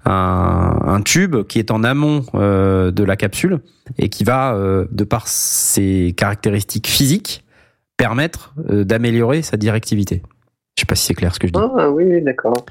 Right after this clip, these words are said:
Speaker 2: C'est, c'est, ouais, le, le son, avant de passer dans la capsule, va passer dans un environnement, euh,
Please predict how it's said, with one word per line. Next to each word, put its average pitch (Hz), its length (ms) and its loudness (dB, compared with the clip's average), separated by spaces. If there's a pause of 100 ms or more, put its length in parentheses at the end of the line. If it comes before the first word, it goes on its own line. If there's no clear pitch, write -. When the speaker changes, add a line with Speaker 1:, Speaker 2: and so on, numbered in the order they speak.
(360)
Speaker 2:
C'est, 127 640 -2
c'est, 131 240 0
ouais, 160 160 2
le, 131 160 2
le 127 160 2
son, 175 420 2
avant 143 320 0
de 165 60 -6
passer 147 280 -2
dans 139 120 2
la 131 100 0
capsule, 156 560 -2
va 127 220 0
passer 151 400 -2
dans 131 340 0
un 123 140 0
environnement, 127 800 0
euh, 107 180 -6